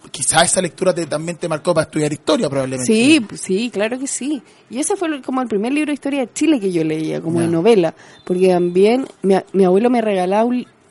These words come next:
Speaker 2: a un autor, varios, que tiene varios libros, que él se llama Edward Rutherford,
Speaker 1: Ya.
Speaker 2: que tiene libros que se llama Londres, París, eh, rusos, y te va contando la historia de los países y las ciudades a través de un linaje, ponte tú,
Speaker 1: Ya.
Speaker 2: ¿cachai?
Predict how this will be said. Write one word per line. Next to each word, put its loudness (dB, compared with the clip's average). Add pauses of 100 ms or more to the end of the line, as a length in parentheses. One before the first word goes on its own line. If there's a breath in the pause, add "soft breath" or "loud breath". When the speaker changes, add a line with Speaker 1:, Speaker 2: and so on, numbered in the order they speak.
(120)
Speaker 2:
a -10
un 2
autor, 0 (240)
varios, 0
que -6
tiene 0
varios 6
libros, 2
que -8
él -4
se -2
llama 2
Edward 4
Rutherford, 0 (200)
Speaker 1:
Ya. -6 (400 soft breath)
Speaker 2:
que -8
tiene 0
libros 2
que -4
se -4
llama 2
Londres, 2
París, -6 (320 soft breath)
eh, 0
rusos, 0 (300 soft breath)
y -6
te 2
va 4
contando 0
la -2
historia 0
de 0
los -4
países -2
y -2
las 0
ciudades 0 (260 soft breath)
a -2
través 2
de -2
un -2
linaje, -4
ponte -12
tú, -12
Speaker 1:
Ya. -6
Speaker 2:
¿cachai? -2